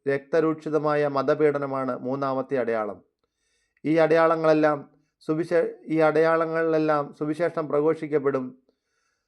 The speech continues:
തിരുസഭ ഇന്നനുഭവിക്കുന്ന പീഡനങ്ങളെക്കുറിച്ച് നിങ്ങൾ ഒന്ന് ചിന്തിച്ചു നോക്കുക. ഈ അടുത്ത കാലത്തുണ്ടായിരുന്ന എല്ലാ മാർപ്പാപ്പമാരുടെയും, പ്രത്യേകിച്ച് ജോൺ പോൾ രണ്ടാമൻ മാർപ്പാപ്പയുടെയും തീഷ്ണതയെക്കുറിച്ച് നിങ്ങളൊന്ന് ആലോചിച്ചു നോക്കുക.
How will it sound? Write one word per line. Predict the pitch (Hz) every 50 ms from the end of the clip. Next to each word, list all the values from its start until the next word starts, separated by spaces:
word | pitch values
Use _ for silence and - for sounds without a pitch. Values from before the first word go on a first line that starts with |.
| _ _ _ _ _ _ _ _ _ -
തിരുസഭ | 147 151 175 - - 180 151 156 165
ഇന്നനുഭവിക്കുന്ന | 165 156 156 156 165 165 165 147 147 160 160 160 143 160 151 151 151
പീഡനങ്ങളെക്കുറിച്ച് | 147 151 156 156 151 151 156 151 147 147 143 147 147 151 147 143 147 - 143 135 131 135
നിങ്ങൾ | 135 139 135 139 135
ഒന്ന് | 139 147 156
ചിന്തിച്ചു | 147 151 139 135 131 131 131 - 120
നോക്കുക. | 117 117 113 110 110 - 107 98 95 98 _ _ _ _ _ _ _ _ _ _ -
ഈ | 139 160
അടുത്ത | 160 156 156 151 156
കാലത്തുണ്ടായിരുന്ന | 170 180 165 160 165 165 160 165 165 160 160 165 156 156 156 156 151 151 151 143 139 -
എല്ലാ | - 131 139 151 156 156
മാർപ്പാപ്പമാരുടെയും, | 147 143 143 143 147 143 - 156 147 143 139 147 147 147 143 143 139 139 135 131 123 - _ _ -
പ്രത്യേകിച്ച് | 139 135 - 156 156 156 156 147 151 - 147 143 143 131 131 - _ _ _ _ _ _ -
ജോൺ | 113 139 151 160 165 160
പോൾ | 156 165 165 160
രണ്ടാമൻ | 156 156 151 151 160 156 151 151 147 143
മാർപ്പാപ്പയുടെയും | 139 139 139 135 - 156 147 139 127 147 147 139 139 135 131
തീഷ്ണതയെക്കുറിച്ച് | 127 135 135 - - 156 147 147 147 147 139 139 139 135 127 - - 127 113 107
നിങ്ങളൊന്ന് | 110 120 127 127 135 131 123 120 120
ആലോചിച്ചു | 113 117 123 127 127 120 113 - - 127
നോക്കുക. | 113 113 110 110 110 - 110 101 95 - _ _